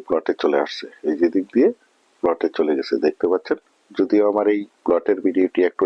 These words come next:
লেন্দি হবে, তারপর আমি আপনাদেরকে পুরো রাস্তাটা দেখানোর চেষ্টা করছি এবং আশেপাশের ভিউগুলো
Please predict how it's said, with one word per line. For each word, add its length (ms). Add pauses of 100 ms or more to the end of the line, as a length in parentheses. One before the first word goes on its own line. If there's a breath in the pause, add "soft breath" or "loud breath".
লেন্দি 360
হবে, 180 (160)
তারপর 240 (120)
আমি 120 (100)
আপনাদেরকে 480
পুরো 160 (140)
রাস্তাটা 340 (100)
দেখানোর 440
চেষ্টা 220
করছি 260 (120)
এবং 120 (160)
আশেপাশের 520
ভিউগুলো 380